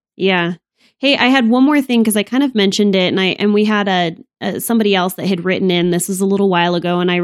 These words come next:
I wrote her back rather than, uh, addressing it in the podcast. But she basically said, "We're on two totally different sides when it comes to parenting,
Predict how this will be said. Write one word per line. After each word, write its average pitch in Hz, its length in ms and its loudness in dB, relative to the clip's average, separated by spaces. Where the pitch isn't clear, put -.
I 202 100 0
wrote 220 240 2
her 202 80 0
back 175 280 -2
rather 170 240 -4
than, 160 460 -2
uh, - 240 -10
addressing 180 460 -2
it 170 180 -4
in 185 100 -4
the 170 80 -4
podcast. 175 560 -4
But 123 180 -6
she - 120 -6
basically 277 420 -2
said, 196 340 -4
"We're 240 160 -2
on 226 160 0
two 247 200 -6
totally 220 420 0
different 185 320 -4
sides 175 480 0
when 226 140 2
it 208 80 0
comes 196 280 -2
to - 60 -12
parenting, 165 600 -4